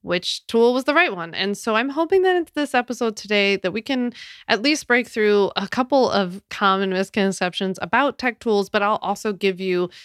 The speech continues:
like, obviously the ones that I really have enjoyed and the ones that I've worked with the most and which ones I don't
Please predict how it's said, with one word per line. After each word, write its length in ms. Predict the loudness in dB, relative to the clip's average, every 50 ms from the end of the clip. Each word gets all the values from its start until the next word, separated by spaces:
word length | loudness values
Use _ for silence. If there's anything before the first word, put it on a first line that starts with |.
| -20 -20 _ _ _
like, 200 | -4 -4 -4 -2 0
obviously 340 | 0 0 0 -2 -6 -6 -6
the 80 | -4
ones 220 | -4 -4 -4 -2 -2
that 140 | 0 2
I 140 | 2 2 0
really 300 | 0 -2 -4 -4 -4 -2
have 180 | -2 -2 -2 -4
enjoyed 460 | -6 -6 -6 -6 -4 -2 -2 -2 -2
and 280 | -4 -6 -6 -6 -8 -8
the 60 | -8
ones 240 | -8 -8 -10 -10 -6
that 80 | -4
I've 160 | -4 -4 -2
worked 220 | -2 -4 -4 -2 -4
with 180 | -6 -6 -6
the 60 | _ -4
most 400 | 0 2 2 2 2 0 -2 -2
and 280 | -2 0 -2 -2 -2 -2
which 180 | -4 -2 0 0
ones 240 | 0 0 0 -2 -4 -4
I 220 | -2 0 0 -2 -4 -2
don't 240 | -2 -2 -2 -2 -6